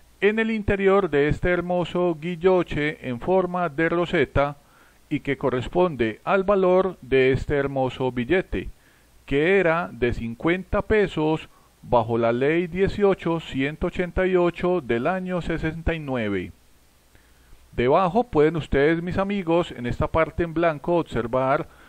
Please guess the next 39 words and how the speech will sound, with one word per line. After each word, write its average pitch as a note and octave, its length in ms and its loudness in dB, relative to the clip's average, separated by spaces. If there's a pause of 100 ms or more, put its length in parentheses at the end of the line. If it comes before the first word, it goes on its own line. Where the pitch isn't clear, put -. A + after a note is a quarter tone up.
(200)
el A#2+ 160 -2
escudo G3 720 4
de F3 220 0
armas D3 500 0
como A2 320 -2
marca D#3+ 560 -2
de F3+ 200 2
agua D#3 440 2
de A#2+ 180 0
la A2+ 100 0
República E3+ 680 0
de D#3 80 0
la C#3+ 100 0
Argentina. C3 680 -4 (960)
Acá A#2+ 220 -4
en B2+ 40 -2
la C3 140 -2
parte D3 260 0
media F#3 340 2
ustedes C3+ 360 0
pueden C#3+ 320 -2
leer D3+ 420 0
Banco C3 420 -4
Central B2 400 -2
de D3 100 -2
la C#3 100 2
República B2+ 560 -4
Argentina, D#3 800 -4 (520)
el C3+ 220 -2
cual G3+ 380 4
es C#3+ 240 -2
el F3 120 0
organismo F3+ 800 -2
que A#2+ 160 0
dirige E3 440 0
todo E3+ 200 2
el F3+ 100 -2
sistema E3 520 -4
financiero F3 800 0